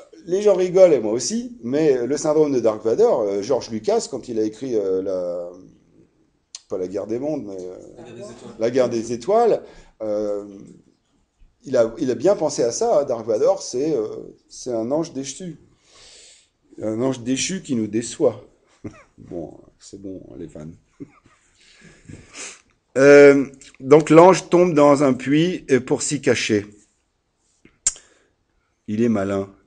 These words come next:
Speaker 1: le, l'ange déchu, c'est-à-dire le diable. Là, on a, on a le cla-, le cataclysme par le feu. Alors, ça, c'est une planche,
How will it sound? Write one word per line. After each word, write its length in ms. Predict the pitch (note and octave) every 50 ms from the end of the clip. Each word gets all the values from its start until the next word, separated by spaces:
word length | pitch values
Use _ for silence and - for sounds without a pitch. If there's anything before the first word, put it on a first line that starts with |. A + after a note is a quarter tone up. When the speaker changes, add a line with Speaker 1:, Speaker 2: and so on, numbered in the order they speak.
| _ -
Speaker 1:
le, 680 | - B2 A#2+ A#2+ A#2 A2 G#2+ G#2+ G2+ G2 F#2+ F#2 F#2 - -
l'ange 540 | G2+ G#2 G2+ A2+ A2 A#2 A#2 A2+ G2 F2+
déchu, 520 | G2 G#2+ G#2+ - - - A2 G2 F2+ - _ _
c'est-à-dire 260 | - G2 G2 G2 G2
le 120 | G2 F#2+
diable. 420 | F2+ G2 G2+ F#2+ F2+ E2 E2 E2+ - _ _ _ _ _ _ _ _ _ _ _ _ _ _ _ _ _ _ _ _ _ _ _ _ _ _ _ _ - - - _ _ _ _ -
Là, 200 | A#2+ C#3 E3 E3+
on 140 | E3 D#3
a, 220 | D#3 D3+ D#3 D#3 - D3
on 120 | C3+ C#3
a 100 | D3 C#3+
le 120 | C#3+ C#3+ C#3+
cla-, 240 | C#3 D3+ E3 D#3+ E3+
le 200 | D3 B2+ B2+ C3
cataclysme 760 | C3 E3 D#3 D#3 E3 D#3 D3+ - F3+ G3 F3 - D3+ D3 C#3
par 200 | C#3 D3 C#3 C3+
le 160 | C3 B2+ B2
feu. 440 | B2 - - C3 A2+ G2+ F#2+ - - - - _ _ _ _ _ _ _ - - - - - _ _ _
Alors, 440 | - B2 C#3 C3+ A#2 G#2+ - - - _
ça, 240 | C3+ - - E3+ F3
c'est 240 | D#3+ E3 D3+ D3 -
une 160 | C#3+ C#3 A#2+
planche, 500 | - D#3 D#3+ E3 F3 E3 - - -